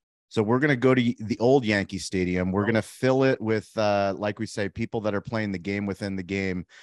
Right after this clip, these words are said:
Speaker 1: And we're gonna put on the best restaurant conference, hospitality conference,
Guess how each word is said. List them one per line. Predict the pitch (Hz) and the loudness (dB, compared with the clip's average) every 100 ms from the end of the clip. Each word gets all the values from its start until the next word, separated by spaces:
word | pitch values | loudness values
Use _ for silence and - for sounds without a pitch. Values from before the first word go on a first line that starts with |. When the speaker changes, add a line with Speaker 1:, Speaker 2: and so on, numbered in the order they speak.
| - | -8
Speaker 1:
And | 92 | -2
we're | 107 | 2
gonna | 107 | 2
put | 101 123 110 | 2 2 4
on | 107 104 104 110 | 4 2 0 -4
the | 95 | -6
best | 95 117 123 101 - - - _ _ | -2 2 4 2 -2 -12 -16 _ _
restaurant | - 107 123 - 131 123 120 | -4 0 0 0 -4 -2 -4
conference, | - 123 117 - 120 - | -6 -6 -6 -6 -6 -2
hospitality | 110 113 110 117 107 107 107 | -4 -4 -6 -4 -2 -2 -4
conference, | 110 107 107 107 - | -6 -6 -6 -8 -8